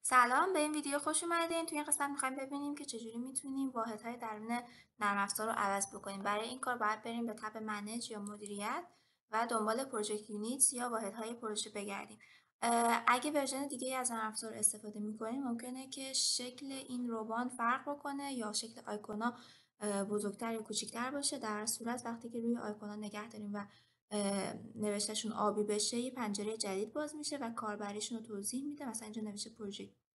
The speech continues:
یونیت و توی پرانتز نوشته یو ان که در واقع شورتکاتیه که می‌تونیم با کیبورد استفاده کنیم تا این پنجره رو باز کنیم.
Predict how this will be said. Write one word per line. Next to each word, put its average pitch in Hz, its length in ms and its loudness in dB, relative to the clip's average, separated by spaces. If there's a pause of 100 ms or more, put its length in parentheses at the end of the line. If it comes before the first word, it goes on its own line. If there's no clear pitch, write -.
(400)
یونیت 233 420 2 (380)
و 220 160 2
توی 254 160 -4
پرانتز 240 380 0
نوشته 233 180 2
یو 220 300 -2
ان 294 320 0
که 294 200 0
در 240 220 -2
واقع 214 180 -2
شورتکاتیه 233 800 -4
که 269 260 -6
می‌تونیم 262 340 -2
با 240 100 0
کیبورد 226 400 -2
استفاده 214 380 -4
کنیم 240 280 0
تا 226 100 -4
این 214 180 -4
پنجره 196 440 -2
رو 214 80 -2
باز 180 240 -6
کنیم. - 160 -16